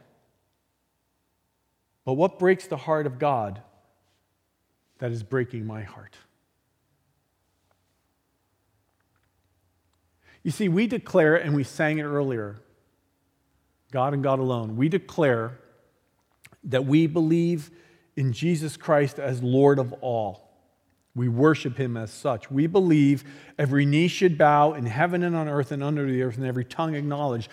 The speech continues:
that Jesus Christ is Lord. Amen and amen. Alpha and the Omega, amen. We worship this Savior and Lord. We prayed that at the start of this service.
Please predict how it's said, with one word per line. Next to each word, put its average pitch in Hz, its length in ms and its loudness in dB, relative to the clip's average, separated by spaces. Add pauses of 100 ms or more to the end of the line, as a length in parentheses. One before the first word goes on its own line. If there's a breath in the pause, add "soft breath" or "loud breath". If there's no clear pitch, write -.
(180 loud breath)
that 120 180 -2
Jesus 135 400 -2
Christ 123 420 -6
is 113 140 -8
Lord. 107 320 -10 (500 soft breath)
Amen 143 680 2 (200)
and 120 140 -8
amen. 107 640 -4 (240)
Alpha 160 420 4
and 143 180 -4
the 135 100 2
Omega, 147 580 4
amen. 82 480 -8 (960)
We 165 260 4
worship 175 500 4
this 151 220 0
Savior 135 460 0
and 120 260 -6
Lord. 104 320 -6
We 120 100 -4
prayed 147 400 -2
that 110 140 -8
at 101 160 -10
the 107 60 -18
start 107 340 -10
of 98 100 -12
this 95 120 -16
service. - 260 -20